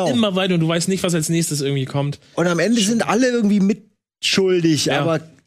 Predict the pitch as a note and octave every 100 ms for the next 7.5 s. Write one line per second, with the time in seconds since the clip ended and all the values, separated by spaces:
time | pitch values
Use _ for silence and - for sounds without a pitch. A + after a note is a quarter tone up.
0 | - D#3+ A3+ B3+ G3 - A#3+ G#3+ G#3+ G3+
1 | A3 G#3+ G3 G3 F3 F3 G#3+ F3+ A3+ F#3+
2 | C4 A#3 E3 F#3 F3+ E3+ F#3 F#3 E3+ C#3+
3 | C#3 E3+ D#3+ F#3 A#3 A#3 G3 F3 F#3 F#3+
4 | G#3 G#3+ G3 F3 E3 D3 F#3 F#3 D#3 -
5 | C3 G3 G#3 F#3+ E3+ G3 G3+ C3+ D#3+ B2+
6 | B2 D3 F3 G#3+ G3+ F3+ F3+ E3+ F3 D#3+
7 | - E3 E3+ E3+ F3